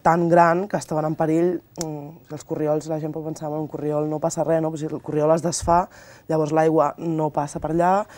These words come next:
molesta, doncs, aquí tenien, no, la fauna que, que estava, mm, allà, diguéssim, assentada, i, per tant, és una desconfiguració de la pròpia morfologia del parc, i, per tant, és,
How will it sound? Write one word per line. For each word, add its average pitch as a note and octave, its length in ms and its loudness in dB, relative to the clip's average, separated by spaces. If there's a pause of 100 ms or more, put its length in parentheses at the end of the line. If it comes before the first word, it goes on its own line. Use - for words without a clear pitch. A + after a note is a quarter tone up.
(180)
molesta, D#3+ 440 2
doncs, D3 200 -4
aquí D3 180 -8
tenien, D3+ 560 -4
no, F3+ 180 -2
la D#3 120 0
fauna D#3+ 360 2
que, D#3 180 -4
que E3 100 -6
estava, D3+ 560 -4
mm, D3 180 -10 (180)
allà, D3 280 -4
diguéssim, D3+ 600 -6
assentada, E3 640 0 (440)
i, D#3 60 -6
per D3 120 0
tant, D3+ 180 -2
és D#3+ 100 -2
una E3+ 120 4
desconfiguració D#3+ 800 0
de E3 80 6
la E3 100 2
pròpia D#3+ 320 0
morfologia D#3+ 560 0
del D3+ 140 -6
parc, D#3 280 -6
i, D#3 40 -6
per D3 100 -4
tant, D3 160 -4
és, D#3+ 180 -8